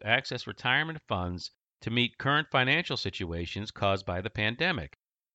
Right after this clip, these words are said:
Income taxes must still be paid, but payments may be spread over three years. The deadline to make these distributions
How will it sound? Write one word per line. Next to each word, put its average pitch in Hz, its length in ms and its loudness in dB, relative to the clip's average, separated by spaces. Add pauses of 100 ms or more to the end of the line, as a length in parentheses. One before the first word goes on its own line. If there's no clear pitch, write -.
(680)
Income 165 280 2
taxes 92 480 0
must 90 200 -4
still 147 200 2
be 101 140 -2
paid, 107 560 -2 (180)
but - 160 0
payments 175 400 0
may 113 140 0
be 104 100 -6
spread 85 380 -6
over 90 140 -6
three 87 260 -6
years. 107 560 -4 (640)
The 95 100 0
deadline 151 640 2
to 107 100 -2
make 127 280 4
these 156 200 -4
distributions 120 1040 -2